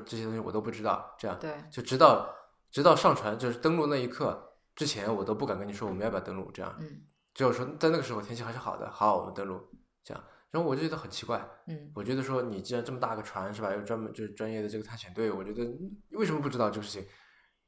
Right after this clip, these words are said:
Speaker 1: 就我觉得我看一下 iPhone，看一下手机，不是都知道说什么，什么几点到几点会下雨嘛，这样。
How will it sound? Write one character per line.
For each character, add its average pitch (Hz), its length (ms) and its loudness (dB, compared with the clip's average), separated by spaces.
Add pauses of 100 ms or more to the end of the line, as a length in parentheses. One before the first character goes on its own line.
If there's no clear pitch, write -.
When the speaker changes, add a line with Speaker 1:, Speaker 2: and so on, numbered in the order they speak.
(200)
Speaker 1:
就 117 180 -2 (120)
我 113 100 0
觉 131 100 0
得 131 300 2
我 110 120 -4
看 143 280 -4
一 - 20 -4
下 135 120 4
iPhone， 135 260 2
看 127 140 0
一 - 20 2
下 123 60 2
手 104 180 -2
机， 113 140 -2
不 120 120 -4
是 113 60 -4
都 120 140 4
知 117 120 -4
道 120 120 2
说 107 120 -4
什 101 140 -8
么， 98 80 -12
什 104 60 -8
么 104 180 -2 (220)
几 - 120 -4
点 110 120 2
到 104 80 -2
几 107 120 -6
点 104 140 -2
会 104 80 -6
下 117 180 2
雨 107 160 -4
嘛， 95 140 -8
这 - 100 -10
样。 95 140 -6